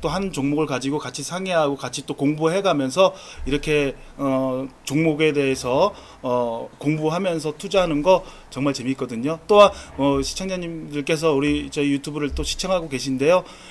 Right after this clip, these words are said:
같이 또 공부하는 방법들, 또 제가 이제 교육팀장이니까 공부할 수 있는 어떤 그런 어떤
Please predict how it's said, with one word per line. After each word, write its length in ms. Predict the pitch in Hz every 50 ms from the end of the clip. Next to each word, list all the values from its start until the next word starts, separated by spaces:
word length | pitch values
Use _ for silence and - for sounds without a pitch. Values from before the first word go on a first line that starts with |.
| - - -
같이 360 | - - 170 - - 220 -
또 120 | - 196 -
공부하는 580 | 170 165 175 165 165 165 156 156 156 147 143
방법들, 600 | 127 120 131 127 131 123 127 - - 120 117 110 - - - - - -
또 100 | 160 143
제가 240 | - 151 151 165
이제 120 | 156 147 139
교육팀장이니까 1500 | - 151 156 151 - 208 202 185 190 185 160 143 131 127 - - - - - 156 147 143 147 135 - 190 202 165 - - - - - - -
공부할 500 | - 139 151 160 156 165 175 180 180 175
수 160 | - - 175
있는 180 | 160 156 160 151
어떤 240 | 143 139 165 151 135
그런 200 | 151 160 156 147
어떤 300 | 131 - 160 151 147